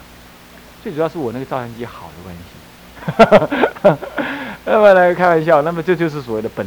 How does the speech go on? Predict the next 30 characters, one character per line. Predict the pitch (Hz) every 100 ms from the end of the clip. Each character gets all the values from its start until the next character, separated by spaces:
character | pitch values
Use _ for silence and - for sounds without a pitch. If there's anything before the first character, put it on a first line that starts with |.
| 87
地 | 131 101 -
佛 | - -
哈， | 101 85 -
是 | 95
这 | 110
样 | 95
的。 | 78 -
OK， | 131 143 - - -
好， | 156 170 -
这 |
是 | 214
本 | - 117 113
机 | 165 160
释。 | - 156 - - -
本 | 240 233
机 | 233 330
释 | 311 349
要 | 294
怎 | 196
么 | 175 190
释 | - 311 226
呢？ | 202 202 - - -
就 | 320
是 | 311
说 | 320 320 -
你 | 165
要 | 233
这 | 233
样 | 170
讲 | 127